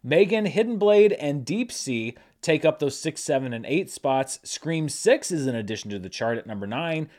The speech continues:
with a hundred fifteen point eight million dollar total. Pathaan drops down one spot to number ten,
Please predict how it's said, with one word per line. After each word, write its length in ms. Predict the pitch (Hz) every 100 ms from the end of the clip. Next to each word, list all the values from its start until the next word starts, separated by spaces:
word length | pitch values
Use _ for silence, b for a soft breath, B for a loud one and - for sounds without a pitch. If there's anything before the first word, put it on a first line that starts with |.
| b
with 140 | 131
a 60 | 123
hundred 280 | 139 135
fifteen 340 | 120 135 139 127
point 200 | 135 131
eight 180 | 135 123
million 280 | 123 120 113
dollar 260 | 113 107
total. 460 | 104 123 127 139 143 B B
Pathaan 480 | 139 - 190 202 180
drops 260 | 175 147
down 360 | 131 139 156 185
one 160 | 180
spot 360 | 160 - 165 165
to 80 | 147
number 220 | 135 117
ten, 360 | 110 151 151